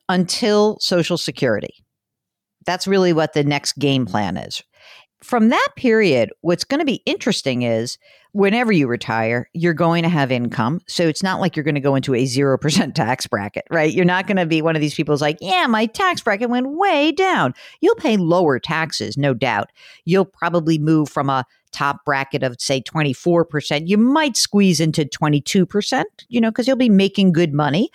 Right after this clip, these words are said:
Maybe I, what I would do is from the day you retire until you start getting Social Security, I might start pulling some money out of your traditional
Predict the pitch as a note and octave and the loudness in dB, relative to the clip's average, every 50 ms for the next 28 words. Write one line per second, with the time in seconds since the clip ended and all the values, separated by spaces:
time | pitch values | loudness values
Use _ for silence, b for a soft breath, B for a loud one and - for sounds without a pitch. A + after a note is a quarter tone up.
0 | B B B B B B B B - G#3+ A3 A#3 C#4 F#4+ A4+ A#4+ A#4 G#4 - - | B B B B B B B B 2 4 4 6 4 4 4 6 4 4 4 0
1 | - _ - G3+ G#3 G#3 G3 F#3+ F3+ F3+ F3 E3 D#3 D3 C#3+ A#2+ D3+ D#3 E3 F#3+ | -2 _ -2 0 2 2 4 4 4 4 4 4 2 2 0 0 2 4 4 4
2 | A3+ C4+ C4 - - D#3 D3 C#3+ C#3 - - - - - - G3 F3 D#3+ D#3+ D3+ | 4 4 2 2 2 2 2 2 0 -2 -8 -12 -14 -6 -2 0 0 2 2 0
3 | C#3+ C#3 B2 F#3 F#3 G3 G#3 G#3 G3 F#3 D#3+ D#3+ D3 - - - D3+ C#3+ D3+ E3 | 0 0 0 2 2 4 4 4 4 4 4 2 0 -2 -4 -2 -2 0 0 2
4 | F3+ G3 G#3 A3+ - - D#3+ D#3 D3 C#3+ - - - F3 E3 E3 D#3+ D#3+ D#3 - | 2 2 2 0 0 0 0 0 0 0 -2 -2 0 2 2 4 2 2 0 -2
5 | - - - E3 D#3 D3+ - E3 D3+ D#3 D3 C#3+ - - D#3 C#3+ - D3 C3 - | -4 -4 -2 -2 -2 -2 -2 -2 -2 -2 -2 -2 -2 0 0 0 0 -2 -4 -6
6 | - - - - A3+ B3+ A#3 F#3 F3+ - - G#3 C4 D#4+ G4 A4 G#4+ G4+ - - | -6 -8 -4 0 0 2 2 2 0 0 -2 -2 -2 -2 -2 -2 -2 -2 -4 -4
7 | - - B3 A3 - - - - G3+ G3 F#3+ F#3 F3 - - E3 D#3 C#3+ D3 D#3 | -2 -2 -2 -2 -4 -4 -2 0 2 2 2 0 -2 -2 -2 -4 -2 -2 -2 0
8 | D#3 D#3 - - - B2+ C3+ D3+ D#3 - - C3+ C3 C3+ C#3 C3+ B2+ C3+ C3 B2+ | 0 -2 -4 -4 -4 -2 0 0 0 -2 -2 -2 -2 -2 -2 -2 0 0 2 2
9 | C3 C3+ b b b b b - - - G3 E3+ C3 A2+ - E3 D#3 C#3+ - - | 0 -2 b b b b b -8 -4 -2 -2 -2 -2 -2 0 0 0 0 0 0
10 | D3+ D3 C#3 C#3+ F3 | 0 0 -2 -2 -2